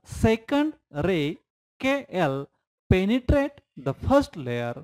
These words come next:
and incident on the second plane and reflected along the path L J. Now, if the path length K L J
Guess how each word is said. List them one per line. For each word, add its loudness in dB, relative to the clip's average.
and 0
incident 0
on -2
the 0
second -2
plane -2
and 2
reflected 0
along 4
the -2
path 2
L 0
J. -6
Now, -2
if 2
the -4
path 2
length 0
K 0
L 4
J 2